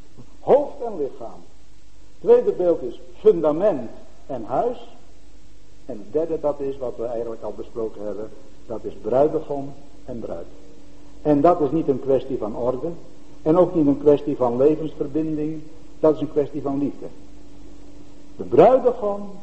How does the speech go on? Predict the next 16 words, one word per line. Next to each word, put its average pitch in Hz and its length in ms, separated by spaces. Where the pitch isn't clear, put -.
en 131 140
de 127 60
bruid 110 360
is 127 180
verbonden 208 1000
met 156 260
zijn 127 200
bruid 123 280
door 117 180
zijn 98 220
liefde. - 260
En 104 140
dat 101 160
is 113 100
oneindig 120 480
schoon. 90 320